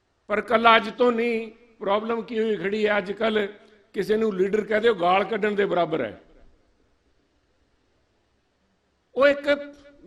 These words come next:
ਜਦੋਂ ਮੈਂ ਕਿਹਾ ਇੱਕ ਸ਼ਖਸੀਅਤ ਸੀਗੇ, he was a personality, ਆਪਣੇ ਆਪ 'ਚ ਤੁਰਦੇ ਫਿਰਦੇ ਹਲੀਮੀ ਦੀ ਗੱਲ ਹੁੰਦੀ ਹੈ।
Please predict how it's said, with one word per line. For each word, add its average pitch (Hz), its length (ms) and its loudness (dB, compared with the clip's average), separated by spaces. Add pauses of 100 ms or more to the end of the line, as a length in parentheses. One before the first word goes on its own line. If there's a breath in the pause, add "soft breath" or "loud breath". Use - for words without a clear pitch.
(120)
ਜਦੋਂ 233 280 -2
ਮੈਂ 262 120 -2
ਕਿਹਾ 277 140 0
ਇੱਕ - 60 -4
ਸ਼ਖਸੀਅਤ 247 600 -6
ਸੀਗੇ, 190 380 -8
he 185 60 -4
was 208 120 -6
a 208 100 -6
personality, 160 680 -6 (640)
ਆਪਣੇ 220 300 -4
ਆਪ 226 300 0
'ਚ 233 220 0
ਤੁਰਦੇ 214 280 -2
ਫਿਰਦੇ 202 540 -4 (1600)
ਹਲੀਮੀ 240 340 -4
ਦੀ 254 180 -6
ਗੱਲ 226 200 0
ਹੁੰਦੀ 214 260 -2
ਹੈ। 196 340 -4